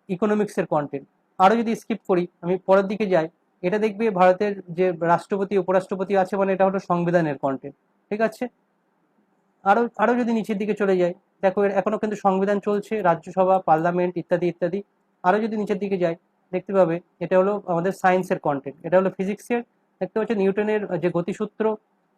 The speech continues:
তা সেই সম্পর্কে দেওয়া আছে এবং একটা জিস্ট টাইপসের, কারণ সায়েন্সের কোন পোর্শনটা পড়বো সেটা কিন্তু একটা খুবই গুরুত্বপূর্ণ অংশ, তো সেটা কিন্তু এখানে পয়েন্ট ওয়াইজ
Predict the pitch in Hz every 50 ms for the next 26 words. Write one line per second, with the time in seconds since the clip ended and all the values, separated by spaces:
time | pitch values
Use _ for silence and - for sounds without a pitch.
0 | _ _ 208 190 175 - _ _ - 196 185 208 214 202 220 202 196 220 202 208
1 | 208 214 214 208 208 - - 233 220 208 196 214 220 226 - - 196 185 - 220
2 | 175 156 185 233 226 - - _ - 180 160 156 - - 156 143 - 180 180 196
3 | 190 - 190 180 185 202 196 - 226 208 - - 196 208 202 - 208 - - 214
4 | 208 196 - 208 202 202 208 220 214 208 - _ 190 180 190 180 202 196 196 196
5 | - 202 190 - 202 202 175 175 175 - - 202 - - 202 202 202 185 190 180
6 | 185 - 185 180 _ _ _ _ _ _ _ - 175 196 190 202 185 214 208 208
7 | 220 208 190 214 214 208 - - 190 190 196 208 196 190 190 196 208 196